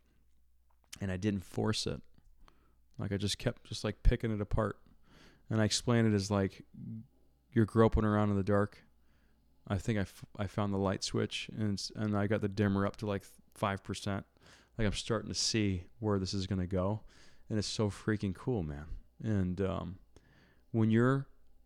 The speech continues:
auditing and paying attention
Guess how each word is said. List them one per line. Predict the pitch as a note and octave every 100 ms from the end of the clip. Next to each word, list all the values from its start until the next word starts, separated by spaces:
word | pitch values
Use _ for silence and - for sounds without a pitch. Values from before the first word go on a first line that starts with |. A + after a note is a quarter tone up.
| - _ -
auditing | G#2+ A2 A2+ A2 A2+ A2+ A2+ -
and | - F#2
paying | - G#2+ G#2
attention | - G#2+ G2+ - G#2+ G#2